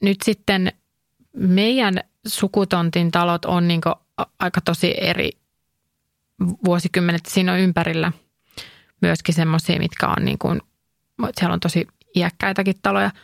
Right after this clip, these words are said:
mut sit suurin osa siinä on rakennettu niinku kahdeksankymmentäluvun. Ja ne on aika samanlaista settiä ja siinä on, me ollaan niinku rivareiden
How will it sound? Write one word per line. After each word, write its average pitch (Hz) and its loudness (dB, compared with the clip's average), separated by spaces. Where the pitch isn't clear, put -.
mut 190 2
sit 202 -2
suurin 233 2
osa 170 0
siinä 170 0
on 165 -2
rakennettu 170 -2
niinku - -2
kahdeksankymmentäluvun. - -2
Ja 202 0
ne 202 2
on 214 2
aika 214 2
samanlaista 180 -2
settiä - -2
ja 180 2
siinä 175 2
on, 170 0
me 175 4
ollaan 185 2
niinku 185 2
rivareiden 180 0